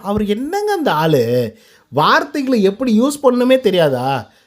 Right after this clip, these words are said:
நம்ம பேசினாலே பேசுற, "இப்படி பேசாதடா" அப்படின்றாங்க. "நீனா Bigg Boss ஓனரா? இப்படிலாம் எதுக்காக பேசுற?" அப்படின்ற மாதிரி பேசுறாங்க. என்ன, அவன்லாம் ஒரு ஆளு, அவன்கிட்ட சொல்லிட்டு இருக்கணுமான்றாரு பிரஜன். அவன்லாம் ஒரு ஆளு. என்ன, என்ன வார்த்தை அது actually?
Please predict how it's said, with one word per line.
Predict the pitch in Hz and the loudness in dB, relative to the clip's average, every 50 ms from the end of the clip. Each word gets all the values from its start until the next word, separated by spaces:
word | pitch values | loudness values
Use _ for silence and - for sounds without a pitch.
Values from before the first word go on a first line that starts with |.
| _ _ _ | _ _ _
நம்ம | - 175 202 214 202 | -8 -2 0 0 0
பேசினாலே | 190 - 208 226 262 269 262 - 262 240 233 240 262 | 0 2 2 2 2 0 0 -2 0 2 2 2 2
பேசுற, | 262 254 220 214 226 226 - 214 | 2 2 0 0 0 0 -2 -2
"இப்படி | 196 190 175 185 180 | -2 -2 -2 -4 -6
பேசாதடா" | 170 - 202 220 233 226 247 226 214 208 196 202 | -2 -2 -2 -2 -2 -2 -2 -2 -2 0 0 0
அப்படின்றாங்க. | 208 202 165 180 190 180 160 147 139 131 131 135 143 | 0 0 -2 -4 -4 -2 -2 -2 0 0 -2 -4 -4
"நீனா | 147 175 196 220 | -4 -2 -2 0
Bigg | 220 196 202 190 185 | 0 0 -2 0 0
Boss | 220 226 220 220 - | 0 0 0 -2 -2
ஓனரா? | 175 180 196 185 165 165 165 156 | -2 -2 0 0 0 0 0 0
இப்படிலாம் | 156 170 185 202 196 | -2 -2 0 0 0
எதுக்காக | 180 180 190 202 180 180 | 0 -2 -2 -2 -4 -4
பேசுற?" | 165 165 156 151 151 - 147 147 147 143 - _ _ _ _ _ _ _ - 160 | -2 -4 -4 -4 -2 -4 -2 -2 -4 -4 -8 _ _ _ _ _ _ _ -2 0
அப்படின்ற | 170 175 202 196 190 180 | 2 2 2 2 2 -2
மாதிரி | 175 196 202 196 170 165 | -2 -2 -4 -2 -2 -2
பேசுறாங்க. | 156 - 165 147 123 120 120 120 - - _ _ _ _ _ _ _ _ | -4 -2 -6 -6 -6 -6 -10 -12 -12 -16 _ _ _ _ _ _ _ _
என்ன, | 143 180 254 294 - - 165 160 | -4 0 0 0 0 0 -2 0
அவன்லாம் | 151 156 151 151 165 220 302 311 | 0 2 2 2 2 2 4 4
ஒரு | 262 233 208 185 | 4 2 4 2
ஆளு, | 170 175 190 196 196 185 175 190 208 214 | 0 0 0 -2 -2 0 0 0 0 0
அவன்கிட்ட | 175 165 165 160 160 175 247 | 0 -4 -4 -6 -4 -4 -6
சொல்லிட்டு | 254 - 185 196 220 240 214 202 | -6 -4 -4 -4 -4 -4 -6 -8
இருக்கணுமான்றாரு | 175 165 151 143 143 151 196 220 185 151 135 120 113 - _ _ _ _ _ _ _ _ _ | -6 -6 -6 -4 -2 -2 -2 0 0 0 -2 -2 -4 -10 _ _ _ _ _ _ _ _ _
பிரஜன். | 180 175 165 160 170 147 131 - _ - | 2 2 2 2 0 -2 -2 -8 _ -4
அவன்லாம் | 156 170 180 180 185 208 277 285 | -2 0 0 2 2 2 4 4
ஒரு | 240 202 175 | 4 2 2
ஆளு. | 156 156 170 165 160 151 - | 0 0 0 0 -2 -4 -6
என்ன, | - 156 180 214 254 294 302 262 - | -6 -6 -4 -2 -2 -2 -2 -4 -6
என்ன | - 135 143 175 214 262 294 | -10 -10 -6 -4 -2 -2 -2
வார்த்தை | 233 156 135 139 170 226 285 285 - 226 170 | -2 -2 -2 0 0 0 0 2 0 2 2
அது | 151 | 2
actually? | 127 120 - - 143 127 127 131 - _ | -2 -2 -6 -6 -6 -6 -6 -8 -10 _